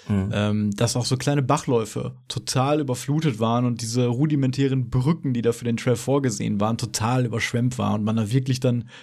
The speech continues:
Speaker 2: drüber springen musste und sich selber mit Baumstämmen irgendwie was bauen musste. Also grad finde ich sehr abenteuerlich, hier an diesen Flusswegen entlang zu gehen. Vielleicht auch noch ein Tipp, wenn ihr, äh, mal einen coolen Trail laufen wollt. Na, jetzt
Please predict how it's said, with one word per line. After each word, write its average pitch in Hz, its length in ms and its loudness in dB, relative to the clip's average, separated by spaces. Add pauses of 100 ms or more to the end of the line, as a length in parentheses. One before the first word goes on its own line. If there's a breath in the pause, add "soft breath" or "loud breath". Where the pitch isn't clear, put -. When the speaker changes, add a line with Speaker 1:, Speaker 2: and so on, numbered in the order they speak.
(140 loud breath)
Speaker 2:
drüber 151 320 2
springen 139 460 0
musste 139 300 0
und 120 80 0
sich 113 140 -2
selber 123 300 2
mit 120 200 -2
Baumstämmen 127 580 0
irgendwie 123 260 0
was 120 120 0
bauen 139 360 0
musste. 135 320 0
Also 123 380 0 (400 loud breath)
grad 160 340 0
finde 175 220 0
ich 156 100 -2
sehr 151 220 0
abenteuerlich, 110 640 0
hier 120 200 0
an 120 60 0
diesen 117 220 4
Flusswegen 135 720 0
entlang 120 360 0
zu - 180 -4
gehen. 104 220 0
Vielleicht 120 200 0
auch 120 60 -2
noch 123 100 2
ein 123 60 4
Tipp, 156 280 0
wenn 123 100 2
ihr, 120 260 0 (600 loud breath)
äh, 110 200 0
mal 113 220 2
einen 117 120 0
coolen 156 160 2
Trail 170 220 2
laufen 156 320 -2
wollt. 147 340 0
Na, 120 80 -4
jetzt - 420 -2